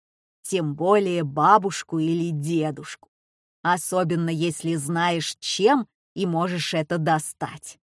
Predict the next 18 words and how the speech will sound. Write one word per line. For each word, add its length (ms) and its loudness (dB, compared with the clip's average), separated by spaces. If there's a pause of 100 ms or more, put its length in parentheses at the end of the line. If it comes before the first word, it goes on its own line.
(540)
Вот 300 0
я, 320 -2
представляешь, 840 0
был 300 2
в 80 -10
командировке 960 0 (340)
в 160 -4
доме 460 4
престарелых. 1120 -4 (580)
Это 260 0
такой 420 -2
дом, 340 4
где 220 0
одинокие 760 0
бабушки 640 4
и 140 -4
дедушки 680 -2
живут. 540 -4